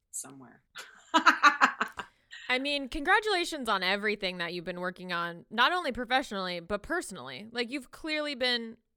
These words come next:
Speaker 2: doing the work for a long time, and now you're offering a resource to help other people do the work too.
Speaker 1: Yeah.
Speaker 2: And that's an incredible thing. So thank you for your service in that way.
Speaker 1: <laughs> Thank you.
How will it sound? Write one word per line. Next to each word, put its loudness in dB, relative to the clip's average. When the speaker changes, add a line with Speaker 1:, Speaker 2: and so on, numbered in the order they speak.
Speaker 2:
doing -2
the -4
work 0
for -4
a -2
long -2
time, -4
and -6
now 2
you're -6
offering -2
a -6
resource -6
to -8
help -6
other -4
people -10
do -10
the -8
work -10
too. -4
Speaker 1:
Yeah. -20
Speaker 2:
And 0
that's 0
an -4
incredible -6
thing. -10
So -4
thank -2
you -10
for 0
your -2
service -4
in -12
that -2
way. -14
Speaker 1:
<laughs> -20
Thank -10
you. -20